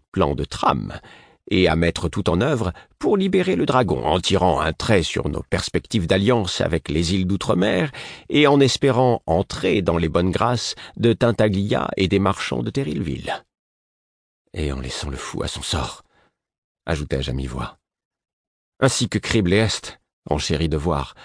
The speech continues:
sans compter la mère et la sœur d'Eliania, et en manquant à la parole que j'ai donnée, en me parjurant non seulement devant mes ducs,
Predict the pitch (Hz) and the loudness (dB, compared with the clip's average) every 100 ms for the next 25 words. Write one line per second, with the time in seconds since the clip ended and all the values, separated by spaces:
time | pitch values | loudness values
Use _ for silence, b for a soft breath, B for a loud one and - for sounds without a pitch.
0 | B B B _ - 123 131 - 117 101 | B B B _ -2 2 2 4 4 6
1 | 107 101 85 87 - 113 92 101 101 107 | 6 4 2 0 0 0 2 2 2 2
2 | 101 82 B B B _ _ 143 151 127 | 0 -2 B B B _ _ 2 4 6
3 | 123 135 - 160 131 B B - 131 143 | 6 4 4 2 2 B B 2 4 4
4 | 131 143 123 123 123 117 135 131 98 - | 4 4 4 4 4 4 4 4 2 -4
5 | B B - 139 131 175 117 147 123 117 | B B 2 4 4 4 4 4 6 6
6 | 143 - 147 120 98 82 98 107 107 107 | 4 2 2 4 2 0 0 0 0 0
7 | 123 - | -2 -4